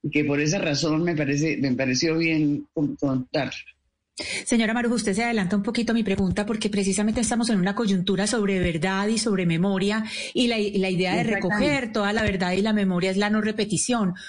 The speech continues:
Speaker 2: ¿Cuáles son esas lecciones que a través de los años usted ha recogido o usted ha pensado con respecto a esa experiencia, no solamente en la que se relata, pues, en,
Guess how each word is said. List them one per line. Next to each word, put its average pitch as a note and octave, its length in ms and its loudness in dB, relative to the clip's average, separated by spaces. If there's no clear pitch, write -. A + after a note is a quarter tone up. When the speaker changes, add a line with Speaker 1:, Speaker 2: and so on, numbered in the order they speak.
Speaker 2:
¿Cuáles G#3+ 280 2
son B3 220 0
esas B3+ 380 -2
lecciones A#3+ 720 0
que A3+ 100 -2
a G3+ 60 0
través G3 320 0
de A3 80 2
los A3 180 0
años G#3 320 2
usted A3 220 0
ha G3 200 0
recogido A3+ 640 0
o G3+ 160 2
usted G3 240 0
ha G3 140 0
pensado A#3 600 0
con A3 160 2
respecto G3+ 560 -2
a G#3 100 0
esa G3+ 160 0
experiencia, A3 640 0
no G3+ 160 2
solamente B3 840 0
en G3 140 2
la F#3 100 -2
que F3+ 100 -4
se F3+ 440 -2
relata, F3+ 400 0
pues, G#3 200 0
en, E3 140 0